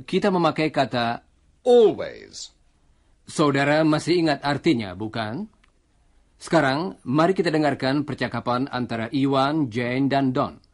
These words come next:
Speaker 1: Perhatikan beberapa pertanyaan dari Jane dan Don kepada Iwan. Pertanyaan-pertanyaan yang dimulai dengan ungkapan
Speaker 2: Do you ever? Or how often?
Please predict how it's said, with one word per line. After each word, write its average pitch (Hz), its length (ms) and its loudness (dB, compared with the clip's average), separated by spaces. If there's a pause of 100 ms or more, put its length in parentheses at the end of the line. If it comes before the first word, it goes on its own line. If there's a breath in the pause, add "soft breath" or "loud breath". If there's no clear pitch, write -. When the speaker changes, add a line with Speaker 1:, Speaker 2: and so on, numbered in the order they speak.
(760)
Speaker 1:
Perhatikan 156 720 2
beberapa 139 400 2
pertanyaan 127 560 -2
dari 120 240 -2
Jane 117 320 -4
dan 110 240 -4
Don 107 320 -6
kepada 139 320 -2
Iwan. 117 400 0 (540)
Pertanyaan-pertanyaan 127 1120 -4
yang 135 240 0
dimulai 135 480 0
dengan 131 300 -2
ungkapan 139 840 0 (220)
Speaker 2:
Do 143 240 0
you 113 240 -2
ever? 117 480 -2 (880)
Or 101 400 4 (400)
how 135 240 2
often? 120 480 -4